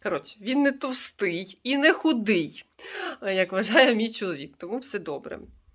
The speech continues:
Бо вони там, е, бо вони там зважуються постійно, у нас ці ваги стоять в кімнаті, і вони там постійно вдвох з Ігнатом зважуються кожен день на пару. І, і отож там ходять потім,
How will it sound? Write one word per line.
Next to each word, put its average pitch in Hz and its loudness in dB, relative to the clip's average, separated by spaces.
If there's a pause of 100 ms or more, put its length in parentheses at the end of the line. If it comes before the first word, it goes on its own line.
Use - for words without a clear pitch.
(1000)
Бо 202 0
вони 262 6
там, 262 4
е, 233 2 (280)
бо 233 0 (280)
вони 247 6
там 269 2
зважуються 339 4
постійно, 247 -2 (100)
у 202 -4
нас 240 -2 (440)
ці - -8
ваги 262 4
стоять 202 -2
в - -16
кімнаті, 226 2 (580)
і 240 0
вони 285 8
там 523 8
постійно 392 4
вдвох 277 6
з 254 6
Ігнатом 285 4
зважуються 180 0
кожен 339 4
день 156 4
на 202 2
пару. 170 2
І, - -6
і 294 -2
отож 277 -4
там 196 -8
ходять 208 -6
потім, 165 -10